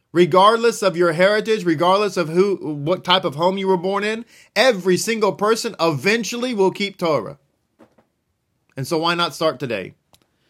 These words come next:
So it says here, "The reason that the portion of Yitro, which contains the account of the giving of the Torah, also follows the story of the fight against Amalek and Yitro's conversion is," so here's the reason. "It is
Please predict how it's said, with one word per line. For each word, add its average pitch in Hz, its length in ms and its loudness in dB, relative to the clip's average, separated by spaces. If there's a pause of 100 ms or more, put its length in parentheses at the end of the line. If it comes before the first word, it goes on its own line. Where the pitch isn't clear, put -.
(460)
So - 160 2
it 175 100 4
says 208 220 4
here, 180 140 6
"The 175 160 4
reason 226 540 4
that 185 120 0
the 165 100 0
portion 202 520 2
of 160 80 -2
Yitro, 170 520 0
which 160 220 -2
contains 180 520 -2
the 147 100 -2
account 175 400 0
of 147 80 -6
the 143 60 -4
giving 170 300 0
of 151 60 -4
the 139 80 0
Torah, 190 400 2
also 180 640 2
follows 156 460 2
the 147 100 -6
story 170 400 0
of 160 80 0
the 135 120 -2
fight 156 260 0
against 143 220 -6
Amalek 170 540 0
and 190 380 0
Yitro's 160 460 -2
conversion 175 680 -2 (440)
is," 240 680 2 (380)
so 160 180 -2
here's 214 200 4
the 196 120 0
reason. 143 500 -4 (400)
"It 165 100 0
is 233 600 0